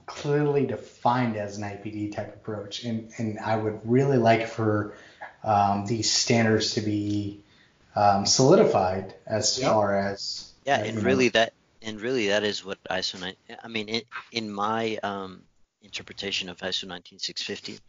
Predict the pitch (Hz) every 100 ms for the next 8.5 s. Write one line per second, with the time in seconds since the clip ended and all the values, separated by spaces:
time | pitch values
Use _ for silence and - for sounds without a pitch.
0 | _ _ _ - - 143 98 107 95 85
1 | 92 - - _ _ 104 92 90 90 85
2 | 85 - - - 87 80 - 98 92 -
3 | 87 - 73 69 _ _ _ _ - 98
4 | 98 - 98 113 123 127 120 110 101 107
5 | 107 98 95 92 90 - 95 - 85 85
6 | 98 110 113 - - - _ - 95 -
7 | 123 113 113 95 - - 101 - 80 -
8 | 90 - 98 87 85